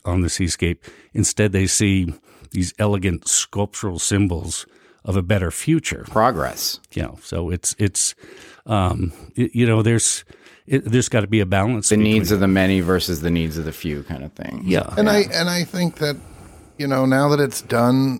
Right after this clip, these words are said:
Speaker 3: I mean, I don't wanna get too far ahead because I have a few questions back to what you've already said, but, um, you know, I had clients in my business that I, they were concerned about the value of their property. And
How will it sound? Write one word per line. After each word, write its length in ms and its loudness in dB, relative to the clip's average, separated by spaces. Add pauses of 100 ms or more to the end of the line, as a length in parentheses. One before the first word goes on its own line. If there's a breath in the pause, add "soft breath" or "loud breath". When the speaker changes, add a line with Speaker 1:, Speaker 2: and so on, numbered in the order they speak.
Speaker 3:
I 60 0
mean, 160 4
I 60 4
don't 80 4
wanna 120 4
get 140 2
too 120 4
far 220 4
ahead 240 2
because 300 0
I 60 2
have 120 -4
a 40 -6
few 180 -6
questions 520 -6
back 260 -10 (240)
to 100 -8
what 160 -8
you've 120 -10
already 220 -6
said, 420 -2
but, 180 0
um, 320 2 (420 loud breath)
you 60 2
know, 140 4
I 160 4
had 400 0
clients 480 2
in 100 4
my 220 4
business 420 0
that 160 -2
I, 220 -2
they 200 0
were 220 0
concerned 560 0
about 380 -2
the 100 0
value 380 2
of 80 -6
their 120 -2
property. 600 -4
And 280 2